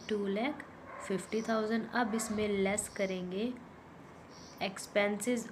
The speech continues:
on organizing tournament fund, that is two lakh ten थाउजेंड। Next is life membership fee receive। जो life membership फ़ी होती है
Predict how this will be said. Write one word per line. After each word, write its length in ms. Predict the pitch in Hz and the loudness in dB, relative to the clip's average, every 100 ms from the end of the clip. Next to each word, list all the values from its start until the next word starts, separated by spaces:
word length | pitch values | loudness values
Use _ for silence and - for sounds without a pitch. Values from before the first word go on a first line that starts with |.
| 196 | -2
on 200 | 190 190 | 2 4
organizing 680 | 190 196 185 180 175 226 285 - - | 4 4 2 0 2 2 2 0 0
tournament 800 | 196 180 180 180 180 226 240 - | 2 2 2 2 2 2 0 -4
fund, 340 | - 165 165 165 | -6 -6 -4 -4
that 280 | 170 165 214 | -4 -2 0
is 180 | 262 - - - - - - | 0 -2 -12 -16 -18 -18 -2
two 80 | 196 180 | 0 2
lakh 440 | 87 85 208 - - - - - - | 2 2 0 -2 -6 -2 -2 -4 -8
ten 240 | - 170 - | -8 -10 -10
थाउजेंड। 360 | 160 175 - - - - - - - - - - - - - - - - - - - - - - - - - - - - | -12 -12 -14 -14 -16 -16 -16 -16 -16 -4 -2 -2 -6 -10 -8 -6 -6 -8 -12 -12 -12 -10 -10 -10 -12 -16 -18 -18 -10 0
Next 260 | 247 - 294 | 0 4 4
is 140 | 254 202 | 6 6
life 260 | 202 247 240 | 8 6 6
membership 460 | 220 208 208 208 202 - | 4 4 2 0 -2 -2
fee 160 | 175 | 0
receive। 480 | 170 175 - 175 170 | 0 -4 -4 -6 -4
जो 100 | 180 | 0
life 300 | 214 190 208 | 4 4 4
membership 380 | 240 233 247 247 | 2 4 2 -2
फ़ी 180 | - 233 | 2 6
होती 360 | 233 226 226 214 | 6 6 2 2
है 220 | 214 | 2